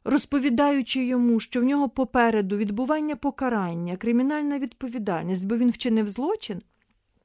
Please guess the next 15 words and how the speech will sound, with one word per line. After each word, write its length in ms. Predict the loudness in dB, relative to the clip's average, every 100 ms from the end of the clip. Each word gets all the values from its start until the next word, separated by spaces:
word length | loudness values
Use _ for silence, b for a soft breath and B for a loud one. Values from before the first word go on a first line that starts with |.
| _ -20 -10
так 160 | -10
це 140 | -4 -6
щира 320 | -4 -4 -6
правда, 420 | -6 -6 -4 -6
під 220 | -6 -6 -2
аудіофіксацією 1160 | 0 0 0 -2 -4 -12 -6 -2 -2 -4 -8 -8
в 40 |
судовому 600 | -4 0 2 2 2 0
засіданні. 800 | 0 -4 -2 -2 -2 -4 -8 -10 B B B
Я 260 | -2 2 2
особисто 680 | 0 -2 -2 2 0 0 -6
кілька 440 | -2 0 0 -2
разів 400 | -2 -2 -2 -6 -6
казала, 480 | -6 -4 -6 -8 -12
що 320 | -16 -14 -14